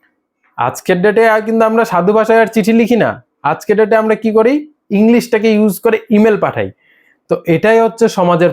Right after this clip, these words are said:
পরিবর্তন। ঠিক আছে? তারপর হচ্ছে ধ্যান ধারণার পরিবর্তন আছে, মূল্যবোধের পরিবর্তন আছে, সংস্কৃতির পরিবর্তন আছে। সংস্কৃতির পরিবর্তনটা কি? সংস্কৃতির পরিবর্তনটা হচ্ছে এরকম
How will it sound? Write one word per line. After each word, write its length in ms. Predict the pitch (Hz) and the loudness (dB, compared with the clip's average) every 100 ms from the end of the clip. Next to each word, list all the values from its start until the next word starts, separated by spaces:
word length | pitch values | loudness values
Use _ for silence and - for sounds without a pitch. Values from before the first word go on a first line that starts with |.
| 156 | 0
পরিবর্তন। 480 | 143 110 104 - 101 - _ _ _ _ _ _ | 0 0 -2 -8 -12 -16 _ _ _ _ _ _
ঠিক 120 | 180 226 | -2 0
আছে? 140 | 226 127 104 _ _ _ _ _ _ _ _ _ - - _ _ | 0 -4 -4 _ _ _ _ _ _ _ _ _ -20 -20 _ _
তারপর 240 | 165 175 208 | -4 0 -2
হচ্ছে 260 | 214 - 202 123 | -2 -2 -2 0
ধ্যান 180 | 147 190 | -2 0
ধারণার 360 | 190 202 202 190 | 0 0 -2 -2
পরিবর্তন 460 | 185 180 175 175 180 | 0 2 0 0 0
আছে, 260 | 175 165 165 175 202 _ - | 0 0 -2 -2 -8 _ -6
মূল্যবোধের 640 | 143 139 139 170 180 175 165 | 0 2 2 2 2 0 0
পরিবর্তন 440 | 165 160 160 165 160 | 0 0 0 0 -2
আছে, 240 | 147 156 151 - _ _ _ _ _ | -2 -4 -4 -10 _ _ _ _ _
সংস্কৃতির 760 | - 147 196 208 - 185 208 170 | -6 -2 -2 -2 -4 -2 -2 0
পরিবর্তন 440 | 170 170 165 165 156 | 0 0 0 -2 -2
আছে। 160 | 170 160 | -2 -2
সংস্কৃতির 540 | 156 185 196 233 208 190 | 0 -2 -2 -2 -2 -2
পরিবর্তনটা 600 | 180 165 147 139 143 131 | 0 2 0 0 -2 -2
কি? 140 | 135 190 - _ _ _ _ _ _ _ _ _ _ _ _ - - _ _ | -2 -4 -4 _ _ _ _ _ _ _ _ _ _ _ _ -20 -20 _ _
সংস্কৃতির 560 | - 180 208 - 240 220 | -4 -2 -2 -2 -2 0
পরিবর্তনটা 560 | 214 202 208 202 208 196 | 0 0 0 0 0 0
হচ্ছে 200 | 202 202 202 | -2 0 0
এরকম 300 | 180 170 | 2 0